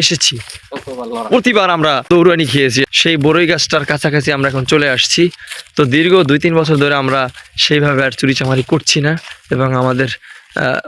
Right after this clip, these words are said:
Speaker 1: বড়ই খাওয়া হচ্ছে না। সেই গাছটা এখন আপনাদেরকে আমরা দেখাবো। তো চলুন দেখা যাক। আপনারা দেখতে পাচ্ছেন এই সেই ঐতিহ্যবাহী গাছ, কত বড় একটা গাছ দেখতে পাচ্ছেন, এখনো কিন্তু বড়ই হয়েছে। এবারে সুজন, ওই,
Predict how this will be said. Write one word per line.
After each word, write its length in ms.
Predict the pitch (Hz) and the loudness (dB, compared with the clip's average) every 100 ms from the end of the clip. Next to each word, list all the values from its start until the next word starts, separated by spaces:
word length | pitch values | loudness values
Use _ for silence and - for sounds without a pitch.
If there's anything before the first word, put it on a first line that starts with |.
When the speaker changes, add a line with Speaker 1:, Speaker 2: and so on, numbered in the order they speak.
| 131 | 0
Speaker 1:
বড়ই 200 | 135 147 | 2 2
খাওয়া 280 | - 139 131 120 | 2 2 2 0
হচ্ছে 220 | - - | -2 -2
না। 100 | 123 | 0
সেই 240 | 113 147 | 0 0
গাছটা 300 | 135 135 - 139 | 0 -2 -2 -2
এখন 140 | 135 | -2
আপনাদেরকে 420 | 123 117 120 120 123 | -2 -2 -2 -2 -2
আমরা 140 | 117 | -2
দেখাবো। 320 | 117 123 139 156 | -2 -2 0 0
তো 100 | - - | -2 -2
চলুন 220 | 139 135 139 - _ _ - - | 2 0 -2 -10 _ _ -10 -6
দেখা 220 | 135 135 | -2 -2
যাক। 180 | 123 104 | -4 -6
আপনারা 220 | - 131 120 | -2 0 2
দেখতে 240 | 123 - | 2 0
পাচ্ছেন 300 | 120 - 127 | 0 0 2
এই 200 | 127 127 127 | 2 2 0
সেই 220 | - 127 | 2 4
ঐতিহ্যবাহী 640 | 127 127 139 123 123 110 113 | 4 2 0 0 2 2 2
গাছ, 280 | 104 95 - - - - - _ - _ _ - | 0 -2 -4 -6 -8 -20 -20 _ -20 _ _ -4
কত 180 | 123 123 | -2 2
বড় 240 | 117 123 127 | 2 2 2
একটা 140 | 120 127 | 0 -2
গাছ 220 | 127 113 - | -2 -2 -2
দেখতে 200 | 143 - | -2 2
পাচ্ছেন, 320 | 143 - - 127 | 0 2 0 2
এখনো 260 | 123 147 139 | 2 4 4
কিন্তু 200 | 143 127 | 4 2
বড়ই 340 | 120 123 131 | 2 2 2
হয়েছে। 440 | 101 123 139 - 107 - - - - _ - | 2 2 2 2 -4 -8 -20 -20 -20 _ -2
এবারে 200 | 233 285 247 | 2 4 4
সুজন, 420 | 185 254 311 277 180 - _ _ 254 | 4 4 6 4 2 -4 _ _ 2
ওই, 140 | 311 | 2